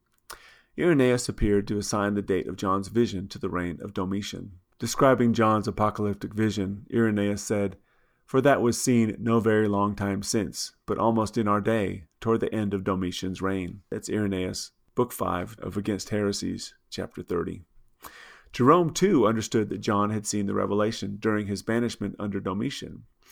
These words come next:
This is Jerome against Jovinianus, Book one, chapter twenty-six, saying, "For he saw in the island of Patmos,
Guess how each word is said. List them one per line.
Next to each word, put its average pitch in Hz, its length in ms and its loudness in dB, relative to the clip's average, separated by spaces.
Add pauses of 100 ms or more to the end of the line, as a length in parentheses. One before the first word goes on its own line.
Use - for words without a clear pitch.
(840)
This - 140 -4
is 113 200 2
Jerome 101 580 0
against 101 440 -4
Jovinianus, 95 760 -2
Book 107 220 -4
one, 87 220 -4
chapter - 320 -10
twenty-six, - 720 -8
saying, 92 400 -4 (360)
"For 151 180 0
he 143 80 2
saw 120 320 4
in 107 140 -2
the 101 80 0
island 101 320 0
of 98 100 -6
Patmos, 95 640 -4